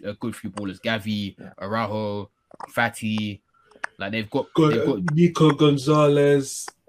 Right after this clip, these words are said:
Speaker 1: Yeah, fam, they've got good people coming
Speaker 3: Pedri.
Speaker 1: through, innit?
Speaker 2: They're
Speaker 1: They, yeah,
Speaker 2: getting
Speaker 1: how can I forget
Speaker 2: Christensen.
Speaker 1: Pedri,
Speaker 3: How
Speaker 1: fam?
Speaker 3: can you forget Pedri?
Speaker 1: Yeah, Christian, Christensen's, um,
Speaker 2: Yeah.
Speaker 1: appa-,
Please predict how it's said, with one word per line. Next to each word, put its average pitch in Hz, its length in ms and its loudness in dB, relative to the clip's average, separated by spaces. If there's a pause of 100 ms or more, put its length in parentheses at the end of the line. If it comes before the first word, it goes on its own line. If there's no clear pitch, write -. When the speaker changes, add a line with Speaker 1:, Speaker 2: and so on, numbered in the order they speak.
Speaker 1:
Yeah, 107 300 -4
fam, 110 280 -4
they've 101 140 -8
got 156 180 2
good - 40 -4
people 143 160 -4
coming 147 360 0
Speaker 3:
Pedri. - 20 -4
Speaker 1:
through, 90 140 -8
innit? 87 120 -12 (720)
Speaker 2:
They're 147 160 4
Speaker 1:
They, 180 100 4
yeah, 208 160 6
Speaker 2:
getting 208 240 -2
Speaker 1:
how 214 60 2
can 226 100 0
I - 40 2
forget 170 200 2
Speaker 2:
Christensen. - 20 -8
Speaker 1:
Pedri, 131 160 0
Speaker 3:
How 196 120 8
Speaker 1:
fam? 185 80 -6
Speaker 3:
can 170 240 4
you 147 80 -4
forget 127 600 -4
Pedri? 117 500 -14
Speaker 1:
Yeah, 160 200 6
Christian, 180 540 -4
Christensen's, 127 600 -6 (100)
um, 104 380 -6 (400)
Speaker 2:
Yeah. 127 180 -14 (140)
Speaker 1:
appa-, - 280 -2